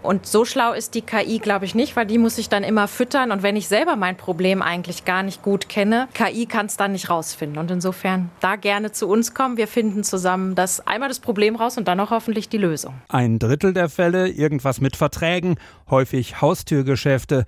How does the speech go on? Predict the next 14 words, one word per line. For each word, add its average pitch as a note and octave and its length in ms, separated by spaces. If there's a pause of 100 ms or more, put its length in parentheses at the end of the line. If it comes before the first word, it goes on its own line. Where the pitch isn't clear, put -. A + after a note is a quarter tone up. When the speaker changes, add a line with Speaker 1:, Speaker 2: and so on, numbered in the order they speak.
(260)
Speaker 2:
aber A#2+ 220
natürlich A2+ 460
auch G2+ 180
der - 240
Onlinehandel, C#3+ 760 (340)
wenn G#2+ 300
nicht E3+ 280
im D#3+ 100
Paket G#3+ 500
ist, - 320
was D3+ 180
eigentlich D3 420
bestellt - 500
war. F#2+ 240